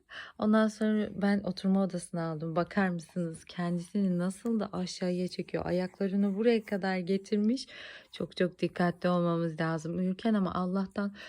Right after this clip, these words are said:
şunun şöyle yanları falan simitli. Çok iyi oluyor. Koruyor en azından dönse bile. Şuraları çok yüksek. O açıdan içim rahat oluyor. Bunlar da gerçekten çok kullanışlı oluyormuş.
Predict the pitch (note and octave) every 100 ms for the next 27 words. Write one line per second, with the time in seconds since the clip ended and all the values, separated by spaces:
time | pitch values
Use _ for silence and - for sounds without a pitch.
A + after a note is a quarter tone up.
0 | - - - G3 F#3+ - F#3 F#3 F#3 E3+
1 | F3 F3+ F#3 G3+ F#3+ F3+ F#3 F#3+ - G3
2 | F#3+ F#3+ A#3 D4 D#4 - - _ - G3+
3 | - F#3 G3 F3 E3 D#3 - F3+ F3 F#3
4 | D#3+ D#3 D3 D#3 D3+ D3+ D3 C#3 - D#3+
5 | D#3+ - F3 D3 E3+ A3 - - - -
6 | - F3 F3 F3+ G3 - F3+ - E3+ -
7 | A3 G#3+ F3 F3+ F3 F3 G3 - - -
8 | F3 E3+ F#3 - E3+ F#3 F3+ E3+ E3+ F3
9 | D#3+ D#3+ E3+ F3 - D#3 F3 F3+ - F3
10 | - E3 D#3+ D#3 - D#3 D#3 D#3 D3+